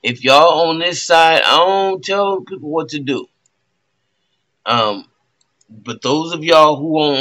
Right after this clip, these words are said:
on that side of the game, uh, you need to really, really, um, um, figure out, uh, how you going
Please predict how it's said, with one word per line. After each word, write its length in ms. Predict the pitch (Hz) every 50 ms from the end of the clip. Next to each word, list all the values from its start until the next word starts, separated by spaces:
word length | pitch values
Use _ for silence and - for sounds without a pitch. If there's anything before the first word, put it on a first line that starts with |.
| 147
on 120 | 160 156 156
that 240 | 156 156 185 196
side 400 | 190 - - 170 139 120 107 85 65 - - _ -
of 140 | - 123 123
the 80 | 127 127
game, 420 | 120 135 131 120 101 85 - _ _ _ _ _ _ _ _ _ _ _ _ _ _ _ _ _ _ _ _ _ _ _ _ _ _ _ _ _ _ _ _ -
uh, 300 | - 110 110 107 104 - - _ _ _ _ _ _ -
you 560 | 127 139 139 147 156 165 175 180 180 180 180 170
need 320 | 156 156 160 156 151 143 123
to 220 | 131 123 113 110
really, 540 | 113 120 139 151 160 165 160 156 156 151 147
really, 520 | 143 143 156 156 151 147 147 143 135 - -
um, 480 | - 107 113 110 107 104 98 92 78 _ _ _ _ _ _ _ _ _ _ _ _ _ _ _ _ _ _ _ -
um, 480 | 110 117 107 104 98 98 92 90 _ _ _ _ _ _ _ _ _ _ _ _ _ _
figure 480 | _ - - 147 147 135 139 139 131 135
out, 400 | 131 123 113 101 - - - - - - _ _ _ _ _ _ _ _ _ _ _ _ _ _ _ _ _ _ _ _ _ _ _ _ _ _ _ _ _ _ _ _ _ _ _ _ _ _ _ _ _ _ _ _ _ _ _ _ _ _ _ _ _ _ _ _ -
uh, 400 | 120 123 120 117 110 107 107 - -
how 580 | - - - 147 143 139 139 139 135 131 127 - 123
you 180 | 127 143 156 143
going 420 | 127 131 131 131 127 127 127 127